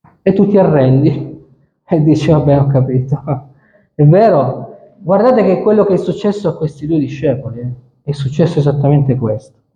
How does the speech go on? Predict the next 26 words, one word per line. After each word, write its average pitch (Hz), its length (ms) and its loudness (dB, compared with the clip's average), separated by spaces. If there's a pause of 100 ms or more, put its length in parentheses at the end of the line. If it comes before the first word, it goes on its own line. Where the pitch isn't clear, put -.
Ok? - 680 -2
Quindi 220 400 4
occhi 262 800 0
impediti, 170 960 -2 (340)
cioè - 560 0
hanno 190 640 2
avuto 202 480 2
una 185 140 2
completa 196 580 2
perdita 226 520 0
di 196 180 0
obiettività 180 920 -2
e 160 120 -4
di 156 100 -6
giudizio. 156 680 -6 (1000)
E - 120 -4
quindi 247 280 4
ci 196 120 0
rendiamo 190 420 4
conto 220 400 2
che 165 140 2
è 160 80 2
possibile 175 640 -2
che 156 80 -2
accada 139 480 -2
questo. - 360 -16